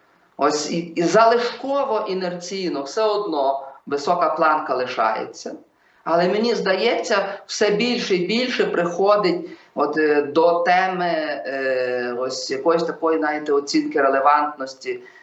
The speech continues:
е, спроможності її досягнути. Оцю планку, яка була встановлена двадцять другим роком. Ось в такій фазі ми є, ми будемо в ній. І тут, е, проти цих процесів абсолютно немає,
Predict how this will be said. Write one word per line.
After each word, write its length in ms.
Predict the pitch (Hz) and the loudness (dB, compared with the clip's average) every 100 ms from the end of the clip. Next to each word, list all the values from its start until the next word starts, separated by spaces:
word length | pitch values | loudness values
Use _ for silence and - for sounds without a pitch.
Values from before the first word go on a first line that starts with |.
| _ | _
е, 640 | 117 120 117 113 113 113 117 | -6 -2 -2 -2 -4 -4 -6
спроможності 960 | - - 131 139 160 160 156 139 - 139 | -6 -2 2 4 4 4 2 -4 -6 -4
її 260 | 131 139 | -4 -2
досягнути. 800 | 143 131 139 117 143 135 - - - _ | -2 -2 -2 0 0 -2 -4 -10 -14 _
Оцю 300 | 123 120 123 | -10 -4 -2
планку, 440 | 151 165 208 202 175 | 2 4 2 0 0
яка 260 | 143 147 | 2 2
була 180 | 143 139 | 2 2
встановлена 640 | 135 139 135 147 151 151 135 | 0 0 2 2 2 0 0
двадцять 300 | 127 127 123 | -2 -4 -6
другим 280 | 123 117 110 | -4 -2 -2
роком. 260 | 104 - - - - - | -2 -6 -12 -18 -8 -2
Ось 300 | 160 160 - | -2 -2 -4
в 20 | |
такій 440 | - 233 240 294 | 0 0 0 -2
фазі 460 | 294 240 226 226 190 | 0 2 2 0 -2
ми 160 | 185 180 | -2 -4
є, 380 | 165 208 269 208 | -2 -2 -2 -2
ми 100 | 180 | -4
будемо 520 | 151 170 175 175 185 | 0 0 0 0 -2
в 60 | 196 | -4
ній. 300 | 226 311 - - - - | -6 -8 -12 -20 -20 -6
І 320 | 170 165 165 | 0 2 2
тут, 440 | 160 214 226 - | 0 -2 -4 -2
е, 420 | 208 196 190 185 185 | 0 2 4 4 2
проти 220 | 185 185 | 0 0
цих 200 | 202 214 | 0 0
процесів 600 | 202 202 208 208 208 185 | 0 0 0 0 0 0
абсолютно 480 | 185 214 214 208 180 | 0 0 -2 -2 -4
немає, 520 | 165 175 170 165 | 0 4 4 2